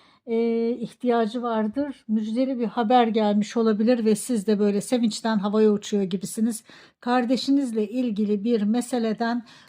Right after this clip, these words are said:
çok mutlu ediyorsun-, oluyorsunuz. Eğer sağlık problemi varsa sağlık problemleri çözülüyor. Gerçekten sanki böyle bir organ, bir şey gibi,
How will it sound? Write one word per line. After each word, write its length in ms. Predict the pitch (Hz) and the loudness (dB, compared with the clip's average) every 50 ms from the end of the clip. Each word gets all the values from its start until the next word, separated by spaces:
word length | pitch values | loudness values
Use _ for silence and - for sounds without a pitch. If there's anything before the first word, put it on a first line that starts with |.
| _ - | _ -4
çok 380 | - 269 269 262 262 - - | 0 2 2 2 2 -2 0
mutlu 400 | 220 220 226 214 - - 247 247 | 0 0 0 0 -2 -2 0 0
ediyorsun-, 460 | 247 233 190 208 208 190 - - 466 381 | 0 0 0 -2 -4 -4 -4 -4 0 2
oluyorsunuz. 680 | 240 226 226 247 240 220 - - 233 247 247 226 - | 2 2 2 0 -2 -2 -4 -4 -2 -2 -2 -2 -2
Eğer 300 | - 262 226 226 220 220 | -2 -2 0 0 -2 -2
sağlık 460 | 214 - 247 247 233 233 233 226 - | -4 -4 -2 -2 0 0 -2 -4 -6
problemi 460 | 214 208 208 185 185 208 202 208 214 | -6 -4 -4 -4 -4 -6 -4 -4 -4
varsa 320 | 233 233 220 220 - 254 226 | -4 -4 -6 -8 -10 -12 -8
sağlık 400 | - 233 214 214 226 214 - - | -4 -2 -2 0 -2 -2 -4 -6
problemleri 800 | 208 196 190 185 190 190 185 190 190 196 202 208 254 262 262 - - _ _ _ _ _ | -8 -6 -6 -6 -8 -8 -6 -6 -6 -6 -4 -4 -4 -4 -4 -6 -18 _ _ _ _ _
çözülüyor. 640 | _ - 247 226 175 208 196 185 190 175 160 156 151 - _ - | _ -2 -2 -2 -2 -2 -4 -4 -4 -6 -6 -10 -12 -12 _ -4
Gerçekten 580 | 277 285 277 277 - 254 233 - - 247 254 | -4 -4 -4 -2 -2 -4 -2 0 0 2 2
sanki 380 | 240 - 254 247 233 220 - 240 | 2 2 2 0 0 0 0 2
böyle 260 | 240 233 233 240 208 | 2 2 2 2 0
bir 60 | 220 | 0
organ, 680 | 240 262 240 226 220 214 208 240 226 220 214 214 196 175 | -2 0 0 0 0 2 2 2 4 4 6 4 4 2
bir 40 | 190 | -2
şey 420 | - - 226 214 196 - - _ _ _ _ _ _ _ _ _ _ _ _ 185 | -4 0 0 0 0 0 -4 _ _ _ _ _ _ _ _ _ _ _ _ -6
gibi, 320 | 196 220 175 185 180 - | -4 -4 -4 -4 -8 -10